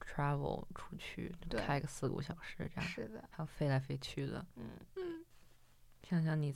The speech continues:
Speaker 1: 两个，两，两周，还有十天就要离开我们了。
Speaker 2: 是的，你会见不着我了，那周晚上了。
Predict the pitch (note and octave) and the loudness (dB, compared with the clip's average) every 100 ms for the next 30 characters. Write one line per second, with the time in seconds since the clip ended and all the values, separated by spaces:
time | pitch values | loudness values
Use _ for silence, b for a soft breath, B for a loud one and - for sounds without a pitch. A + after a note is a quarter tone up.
0 | C#3 D3+ C3+ C3+ C3+ C#3+ C#3 - - D3 | 2 4 6 4 4 0 0 -6 -4 -2
1 | C3+ C3+ D3 D3+ E3+ - - - - - | 0 0 0 -2 -4 -10 -20 -20 -20 -4
2 | D3+ C#3+ - B2+ C3+ D3 D3 D#3 D3+ C#3+ | 0 2 4 2 4 6 8 10 10 10
3 | C#3 - G3 F#3 F#3+ F3 D#3 - F3 - | 8 12 12 12 12 12 12 10 10 8
4 | - A#3+ G#3+ F#3 A#3 - A3 - - A3 | 2 6 6 10 10 10 6 4 4 6
5 | A#3 A3+ A3+ G#3+ F#3+ - - - - - | 8 6 6 8 10 10 10 8 6 4
6 | - - A#3+ A3+ A3+ G#3+ G#3+ F#3+ G3 G#3 | 4 8 10 12 12 12 10 8 4 2
7 | - - - | 0 -2 -6